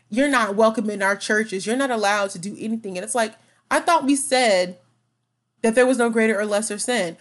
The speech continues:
Why can't gay people formerly gay people, quote unquote, gay people be pastors? Why can't gay people do anything in the church?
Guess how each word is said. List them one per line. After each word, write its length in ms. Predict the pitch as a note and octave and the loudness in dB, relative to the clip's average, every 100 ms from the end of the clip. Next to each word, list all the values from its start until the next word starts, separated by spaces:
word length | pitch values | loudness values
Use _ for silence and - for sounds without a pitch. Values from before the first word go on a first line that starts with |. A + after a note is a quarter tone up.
| - - | -20 0
Why 220 | A#3 C4+ | 2 2
can't 340 | C4+ C#4 C#4+ | 0 0 0
gay 160 | A#3+ A3+ | -2 -2
people 640 | A3+ A3+ G3+ F#3 F#3 F3+ _ _ _ | -2 -4 -2 0 -2 -4 _ _ _
formerly 400 | - B3 A#3+ A3+ | 0 2 2 2
gay 240 | A3 G#3 G#3+ | 0 0 -2
people, 280 | A3 F3+ F#3 | -4 -8 -6
quote 180 | G#3 | -2
unquote, 440 | F#3+ F#3 F#3 F3 - | -4 0 0 -2 -2
gay 180 | G#3+ A3 | -4 -2
people 220 | A3+ G3 | -4 -6
be 120 | G3 | -12
pastors? 560 | F#3+ F#3 F#3 - F3 - - _ | -2 -2 -2 -6 -12 -16 -20 _
Why 160 | - C4+ | 0 0
can't 280 | D4 C#4 | 0 -2
gay 140 | A#3 A#3 | -2 -4
people 300 | A#3+ A#3 A#3 | -6 -6 -4
do 160 | A3+ | -4
anything 400 | - A3+ A3+ A3+ | -2 -2 -2 -4
in 80 | G#3 | -4
the 80 | G3+ | -8
church? 480 | - A#3+ F#3+ - | -2 0 0 -2